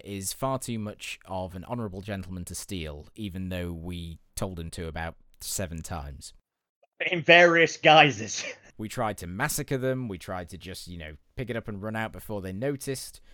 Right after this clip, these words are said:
Speaker 2: I
Speaker 1: We
Speaker 2: think
Speaker 1: tried
Speaker 2: we'd
Speaker 1: the
Speaker 2: even tried
Speaker 1: diversion.
Speaker 2: throwing a dagger at them <laughs> at one point.
Speaker 1: We did, well, we tried that on everything.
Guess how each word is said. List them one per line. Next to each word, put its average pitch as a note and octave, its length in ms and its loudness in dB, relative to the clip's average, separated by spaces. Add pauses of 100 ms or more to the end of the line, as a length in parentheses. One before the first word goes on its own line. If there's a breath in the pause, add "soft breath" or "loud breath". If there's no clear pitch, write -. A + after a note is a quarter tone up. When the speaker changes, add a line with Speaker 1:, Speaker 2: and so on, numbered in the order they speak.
(120)
Speaker 2:
I - 80 2
Speaker 1:
We G3+ 60 -4
Speaker 2:
think A3+ 100 4
Speaker 1:
tried F#3+ 140 2
Speaker 2:
we'd E3 80 -2
Speaker 1:
the - 20 0
Speaker 2:
even E3+ 180 2
tried - 100 0
Speaker 1:
diversion. C#3 220 8
Speaker 2:
throwing D#3+ 200 8
a C#3+ 100 6
dagger C#3+ 320 6
at - 240 -2
them G#3 80 8
<laughs> - 60 8
at - 80 2
one E3+ 240 8
point. E3+ 520 2 (160)
Speaker 1:
We A#2+ 200 -6
did, G#2+ 180 -4
well, B2+ 140 -2
we G2+ 80 -8
tried A2+ 260 -2
that F2 80 -6
on E2 160 -8
everything. D#2+ 440 -12